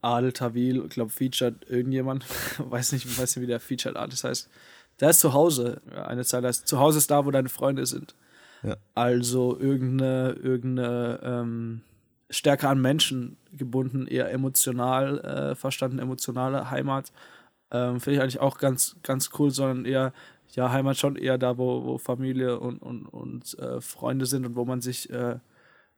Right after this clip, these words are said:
Speaker 1: emotional oder menschlich, menschlich wohlfühlt. Ich meine, das, das Haus, wo meine Eltern wohnen, das kann auch irgendwo anders stehen,
Speaker 2: Mhm.
Speaker 1: so auf der Welt. Und, ähm, na, auf der Welt vielleicht nicht, soll schon Deutschland sein. <laughs> Also Do-, Deutschland ist schon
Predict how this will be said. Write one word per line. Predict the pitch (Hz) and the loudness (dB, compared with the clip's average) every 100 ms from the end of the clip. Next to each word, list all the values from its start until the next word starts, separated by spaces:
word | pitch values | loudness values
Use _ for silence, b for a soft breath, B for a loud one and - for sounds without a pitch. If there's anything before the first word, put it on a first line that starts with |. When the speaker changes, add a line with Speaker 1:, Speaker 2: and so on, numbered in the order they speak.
| b _ _ - | b _ _ 0
Speaker 1:
emotional | 131 139 135 139 131 127 127 | 2 2 2 0 0 0 2
oder | 123 | 2
menschlich, | 123 139 - 135 123 - | 2 0 0 -2 -4 -6
menschlich | 131 131 135 127 | -4 -4 -4 -2
wohlfühlt. | 127 135 - 135 - - - | 0 0 0 0 -2 -12 -8
Ich | 139 | -2
meine, | 131 | 0
das, | 127 120 - - _ _ | 2 2 0 -6 _ _
das | - - | -6 0
Haus, | 127 131 131 - | 2 4 2 -2
wo | |
meine | 127 127 | -2 -2
Eltern | 131 135 | -2 -2
wohnen, | 131 127 | -2 -2
das | - | -2
kann | 131 | 0
auch | 127 - _ - | -2 -6 _ -8
irgendwo | 135 127 123 | -4 -2 2
anders | 127 135 131 | 2 2 0
stehen, | - 131 120 | 0 -2 0
Speaker 2:
Mhm. | 92 85 90 - | -2 0 -2 -4
Speaker 1:
so | - 117 | -6 -2
auf | 123 | 0
der | 123 120 | 0 2
Welt. | 123 123 - | 2 0 -6
Und, | 135 120 123 123 - | -6 -6 -6 -8 -12
ähm, | 120 120 120 120 117 113 - _ _ - | -6 -4 -4 -6 -8 -10 -14 _ _ -4
na, | 131 | -2
auf | 120 | 0
der | 120 | 0
Welt | 120 117 | -2 -2
vielleicht | 113 113 | -6 -10
nicht, | 117 | -4
soll | 127 120 | -4 -4
schon | 120 117 | -4 -4
Deutschland | 117 117 117 113 | -4 -4 -8 -8
sein. | 113 | -8
<laughs> | - - - - 147 - - 180 180 - - 185 - - - | -2 2 4 4 4 0 2 6 6 6 4 2 -2 -6 -2
Also | 143 | 2
Do-, | 143 165 - 160 | 10 10 8 6
Deutschland | 180 190 196 | 8 10 6
ist | 139 | 6
schon | - 135 131 120 | 2 2 0 -6